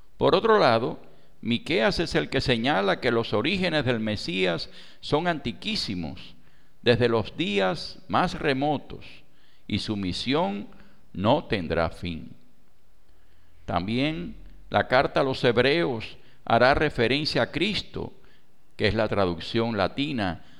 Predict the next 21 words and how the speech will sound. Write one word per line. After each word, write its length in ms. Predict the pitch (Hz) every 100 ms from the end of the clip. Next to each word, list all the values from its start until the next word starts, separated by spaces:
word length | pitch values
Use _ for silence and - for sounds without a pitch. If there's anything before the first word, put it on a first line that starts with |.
| - - -
de 140 | 85
la 180 | 82 -
palabra 760 | 76 80 104 104 95 87 76 -
Mesías. 920 | 80 76 120 127 76 69 - - - - - - - - - - - - - -
El 120 | 95
autor 380 | 113 127 147 151
de 100 | 147
la 180 | 135 127
carta, 600 | 135 143 147 143 151 - - - - -
aplicándole 800 | 92 - 107 - 151 170 160 147
a 40 |
Jesús 760 | 123 120 - 165 147 101 - - - - -
las 180 | 107 104
palabras 560 | - 98 131 139 135
de 80 | 120
la 100 | 113
Escritura, 800 | 113 - 107 110 175 214 202 214 - - - - - -
afirma 720 | 95 - 151 185 185 170 165
que 120 | 135
su 160 | - 127
sacrificio 1080 | 135 123 123 - 147 190 - 165 151 135